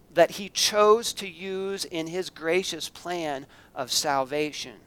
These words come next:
That plan is for us as well. God's favor is that his presence is with us.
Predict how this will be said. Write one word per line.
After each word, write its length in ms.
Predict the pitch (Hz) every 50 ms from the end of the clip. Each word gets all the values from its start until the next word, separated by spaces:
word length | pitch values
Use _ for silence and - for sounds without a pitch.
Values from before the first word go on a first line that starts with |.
| - - - _ _ _ _ _ _ _ _ _ - _ _ _
That 220 | - 113 - - -
plan 500 | - - 170 165 151 139 123 107 101 98
is 260 | - - - - -
for 220 | - - 110 110
us 720 | 87 120 160 170 147 117 - - - - - - - - - - - _ - - - _ _ -
as 160 | 120 117 120
well. 460 | 123 127 147 156 151 147 135 113 104 - - - - - _ -
God's 380 | - 160 175 - 240 233 - -
favor 680 | - - 202 202 196 190 165 151 156 143 139 139 - - - _ _ _ _ _ _ _ _ _ - _ _ - _ _ _ _ - -
is 180 | 165 160 - -
that 180 | 160 - -
his 240 | - - 208 185 -
presence 1080 | - - - - 190 190 185 185 165 123 131 123 113 110 110 - - - - - - - _ _ _ _ _ _ _ _ - - - -
is 260 | 135 117 - 117 113
with 300 | 131 143 139 - - -
us. 560 | 104 - - - - - - - - - -